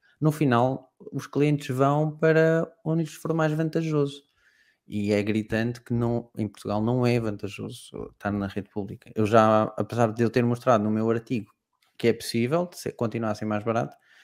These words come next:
mas conseguíamos ter muito melhores condições. Basta passarem numa autoestrada, por exemplo, em Santarém, no,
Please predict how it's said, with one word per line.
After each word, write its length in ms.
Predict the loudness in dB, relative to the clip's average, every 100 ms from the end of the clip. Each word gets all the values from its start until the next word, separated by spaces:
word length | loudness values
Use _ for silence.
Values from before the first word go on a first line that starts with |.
| _ _ _ -6
mas 380 | -4 -4 -8
conseguíamos 560 | -14 -14 -14 -12 -10 -10
ter 220 | -6 -4
muito 320 | -2 -2 -2
melhores 220 | 0 0 0
condições. 760 | -2 0 -2 -2 0 -2 -4 _ _
Basta 400 | -4 -4 -2 -4
passarem 380 | -4 -4 0 2
numa 180 | 2 2
autoestrada, 600 | 2 -2 0 2 2 0
por 120 | -6
exemplo, 200 | -10 -6
em 40 | -6
Santarém, 520 | -4 0 2 2 -2 -8 _ _ _ _ _
no, 240 | -2 -2